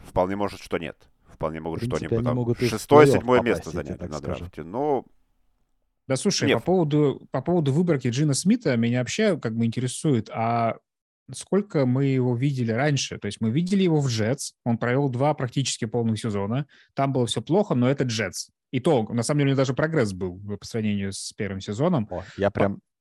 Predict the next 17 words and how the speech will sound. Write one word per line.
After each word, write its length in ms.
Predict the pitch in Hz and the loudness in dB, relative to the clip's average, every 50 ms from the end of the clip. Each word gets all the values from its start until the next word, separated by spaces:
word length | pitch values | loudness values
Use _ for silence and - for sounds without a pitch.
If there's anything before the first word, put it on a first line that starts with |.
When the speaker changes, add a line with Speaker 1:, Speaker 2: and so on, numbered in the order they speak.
| _ _ _ | _ _ _
Speaker 2:
Ну, 240 | - 90 98 92 85 | -14 -10 -10 -8 -2
давай, 180 | 82 95 95 92 | 0 0 2 2
давай, 180 | 90 90 87 85 | 0 -2 -4 -4
говори, 220 | 92 92 92 90 | -6 -8 -8 -6
говори, 180 | 90 92 117 123 | -4 -2 2 4
я 80 | 135 | 4
потом 220 | 151 180 190 190 175 | 6 6 6 4 2
Speaker 3:
Giants, 20 | |
Speaker 2:
скажу. 360 | - - - - - 160 - - - - - | 0 -4 -8 -10 -12 -12 -12 -14 -16 -10 -6
Speaker 3:
Giants 360 | 135 123 143 160 185 185 - | -2 2 2 4 4 4 2
и 60 | 156 135 | -2 -2
Chargers 380 | - 160 156 147 139 127 - - | 0 0 0 0 0 -2 0 2
он 140 | 147 143 | 4 4
не 180 | 143 147 147 143 | 4 4 4 4
играл 200 | 135 139 127 120 | 4 4 2 0
в 100 | 107 - | 0 -2
принципе, 580 | - 147 123 110 107 - 120 107 - 160 185 | 0 0 2 2 0 0 -4 -2 0 0 0